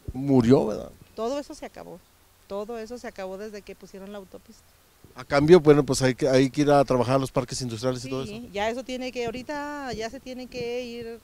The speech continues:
Speaker 2: trasladarse a Calera, a Arroyo, a Fresnillo, a donde, sí, pues
Speaker 1: La
Speaker 2: todo.
Speaker 1: mayoría de los chavos o los que están en edad de trabajar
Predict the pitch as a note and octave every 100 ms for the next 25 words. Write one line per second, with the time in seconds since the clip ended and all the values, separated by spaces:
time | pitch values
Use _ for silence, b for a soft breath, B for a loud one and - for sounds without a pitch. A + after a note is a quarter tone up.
0 | G3 G#3 G3 F#3+ F#3 G3+ G#3+ A3 G#3+ G3+
1 | F#3 E3+ E3 - F#3+ F3+ F#3+ G3+ A#3 G#3+
2 | F3+ F#3 F#3+ G#3+ A#3+ G#3 F#3+ F3+ F3 F#3
3 | F3+ G3 A3 A#3 G3+ F3+ F3 F3 F#3+ -
4 | - C#4 F4+ - B3+ C3 C3 C3+ C#3 D#3
5 | F3 E3 - D#3 D3 C#3+ B2+ A#2 C3 C3+
6 | C#3+ D3+ D3 D3 D3 C3+ B2+ A2+